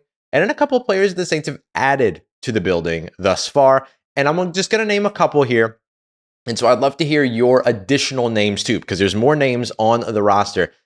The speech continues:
than this for sure that fall under this category. So let me start off with one of the bigger names that we've been discussing here most recently that's picked up a lot of steam, the signing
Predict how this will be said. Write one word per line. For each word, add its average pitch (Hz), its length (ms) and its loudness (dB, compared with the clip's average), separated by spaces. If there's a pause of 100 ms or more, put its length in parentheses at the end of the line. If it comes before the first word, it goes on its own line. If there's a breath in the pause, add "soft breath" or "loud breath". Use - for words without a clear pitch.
(100)
than 101 300 -2
this 95 260 -4 (180)
for 98 200 -2
sure 92 480 0
that 85 220 -4
fall 92 180 4
under 90 320 -2
this 82 260 -8
category. 80 540 -4
So 143 140 -6
let 185 80 4
me 285 80 -6
start 214 240 0
off 175 180 0
with 135 220 -2 (260)
one 147 160 2
of 147 60 0
the 139 40 2
bigger 139 280 2
names 120 280 -2
that 113 60 -8
we've 117 160 -4
been 107 140 -4
discussing 104 640 0 (240)
here 160 240 2
most 123 380 0
recently 95 760 -2
that's 90 240 -2 (160)
picked 127 200 -2
up - 160 -4
a 104 80 2
lot 98 240 2
of 95 80 -2
steam, 92 380 -6 (320)
the 127 80 -2
signing 156 640 -2